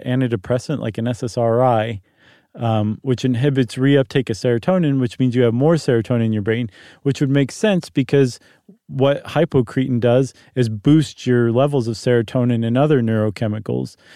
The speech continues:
So this is kind of going around that problem and just making you have more serotonin than before,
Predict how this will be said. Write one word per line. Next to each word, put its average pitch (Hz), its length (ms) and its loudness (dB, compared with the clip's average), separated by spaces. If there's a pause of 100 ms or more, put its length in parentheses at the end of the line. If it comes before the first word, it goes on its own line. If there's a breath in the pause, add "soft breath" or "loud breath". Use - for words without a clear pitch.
So - 140 -2
this 120 180 -2
is 123 80 -4
kind 135 280 0
of 110 180 -4
going 120 340 4
around 117 460 0
that 104 260 -4
problem 110 580 -4
and 110 160 -4
just 113 240 -6 (120)
making 117 640 0
you 113 240 0
have 110 320 -2
more 117 280 2
serotonin 110 760 -4
than 110 200 -6
before, 110 500 -2